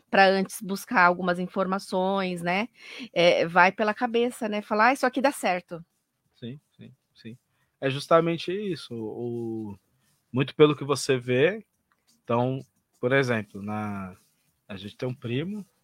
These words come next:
Speaker 2: né? Um tio. Pra quem não sabe, a rua é minha prima, tá?
Speaker 1: Sim.
Speaker 2: É...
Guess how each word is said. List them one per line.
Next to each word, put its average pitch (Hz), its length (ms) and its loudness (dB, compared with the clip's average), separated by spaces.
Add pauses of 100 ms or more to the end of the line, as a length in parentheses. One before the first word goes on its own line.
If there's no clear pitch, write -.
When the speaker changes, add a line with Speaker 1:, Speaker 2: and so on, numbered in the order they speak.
(140)
Speaker 2:
né? 131 260 -8 (220)
Um 107 60 -18
tio. 156 440 -8 (840)
Pra 127 100 -16
quem - 120 -10
não 120 60 -4
sabe, 127 260 4
a 117 40 -2
rua 120 140 0
é - 20 -2
minha 123 140 0
prima, 147 380 -4
tá? 139 220 -8 (840)
Speaker 1:
Sim. 175 260 -6
Speaker 2:
É... 113 600 0